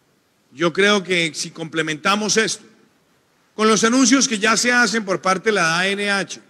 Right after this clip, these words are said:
de entrar a la adjudicación de un número muy importante de campos, nos damos cuenta que hemos cambiado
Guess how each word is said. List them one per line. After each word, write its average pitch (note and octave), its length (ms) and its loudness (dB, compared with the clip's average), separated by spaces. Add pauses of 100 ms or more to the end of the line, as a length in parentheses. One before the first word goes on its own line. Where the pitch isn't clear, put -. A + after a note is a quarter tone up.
(920)
de D#3+ 200 0
entrar D3+ 800 -4 (340)
a E3+ 80 -4
la E3+ 100 2
adjudicación E3 840 -2
de F#3+ 80 -6
un G3 80 -6
número G3+ 340 -4
muy A3 340 -4
importante F3 680 -4
de D#3+ 180 -2
campos, F#3+ 600 -4 (580)
nos D#3 200 -8
damos E3 320 0
cuenta F3 560 -4 (280)
que D#3+ 280 0
hemos G3 560 -4
cambiado D3+ 680 -2